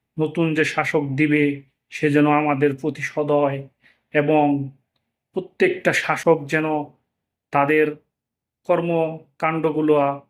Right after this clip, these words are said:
ভালোভাবে পালন করতে পারে এবং নিষ্ঠার সাথে পালন করতে পারে,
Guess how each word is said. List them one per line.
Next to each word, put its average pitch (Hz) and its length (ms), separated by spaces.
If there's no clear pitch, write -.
ভালোভাবে 147 540
পালন 165 400
করতে 170 280
পারে 143 260
এবং 143 420
নিষ্ঠার 160 400
সাথে 143 260
পালন 147 320
করতে 143 240
পারে, 135 360